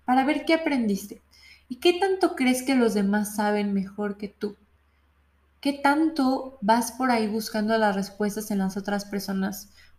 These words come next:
porque se te enseñó en la infancia que tú no sabías que era lo mejor para ti, lo mejor para tu cuerpo, lo mejor para tu vida?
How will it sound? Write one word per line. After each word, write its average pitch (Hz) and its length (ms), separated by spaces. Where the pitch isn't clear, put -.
porque 226 260
se 202 140
te 208 100
enseñó 202 380
en 202 80
la 208 60
infancia 196 580
que 202 100
tú 208 200
no 202 160
sabías 202 520
que 208 120
era 202 120
lo 190 120
mejor 190 300
para 190 280
ti, 196 180
lo 190 140
mejor 190 300
para 196 180
tu 190 160
cuerpo, 190 340
lo 190 140
mejor 185 300
para 202 240
tu 202 160
vida? 196 260